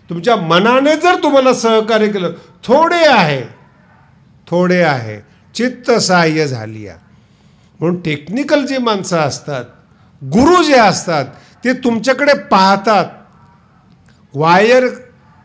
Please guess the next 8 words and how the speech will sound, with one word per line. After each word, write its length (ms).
वर 320
करायची 480
का 140
नाही, 300
हे 80
तज्ज्ञाच्या 680
हातात 380
असतं. 380